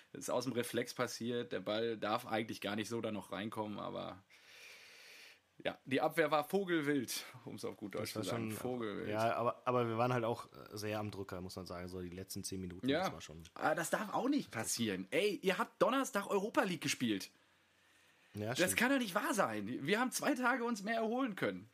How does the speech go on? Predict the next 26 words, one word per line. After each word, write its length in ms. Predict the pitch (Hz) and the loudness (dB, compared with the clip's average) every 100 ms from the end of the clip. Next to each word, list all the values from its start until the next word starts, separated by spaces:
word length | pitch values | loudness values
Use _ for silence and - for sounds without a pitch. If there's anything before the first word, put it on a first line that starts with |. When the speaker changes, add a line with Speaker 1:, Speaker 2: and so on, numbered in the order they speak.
| _ | _
Speaker 1:
Ihr 140 | 208 247 | 4 4
habt 140 | 226 | 4
drei 220 | 170 233 | 2 4
null 220 | 294 277 233 | 4 4 2
auf 100 | 226 | 0
die 120 | 233 | 0
Mappe 260 | 247 233 | 2 2
gekriegt. 440 | 127 110 98 - - _ - _ _ - _ _ _ _ _ _ _ 262 _ _ _ _ _ _ _ 98 92 104 | 0 -2 -4 -4 -12 _ -20 _ _ -20 _ _ _ _ _ _ _ _ _ _ _ _ _ _ _ -18 -14 -6
Will 120 | 104 | -4
ich 100 | 98 | -2
Speaker 2:
Aber 140 | 92 | -2
Speaker 1:
nicht. 80 | 85 | -2
Speaker 2:
gut 160 | 123 - | -6 -6
gespielt. 380 | 120 - 113 90 | -6 -4 -4 0
Speaker 1:
Belassen 300 | 110 92 85 | 0 0 -6
wir 40 | |
es 60 | - | -12
dabei. 220 | - - - - - - - | -16 -18 -20 -20 -20 -10 -4
Ja, 140 | 95 147 | -2 -2
Speaker 2:
<laughs> 160 | - 139 | -4 -8
Speaker 1:
zwei 280 | - 127 123 | 0 2 2
zwei. 460 | - 101 101 98 113 - _ - _ - - - - - - - - | 0 0 0 -4 -8 -20 _ -20 _ -20 -20 -20 -20 -20 -20 -20 -8
Speaker 2:
Zwei 240 | - 202 | 6 6
zwei. 160 | 208 196 | 8 4
Im, 60 | - | 6
Speaker 1:
Punkteteilung. 580 | 170 170 170 170 170 | 4 6 4 4 2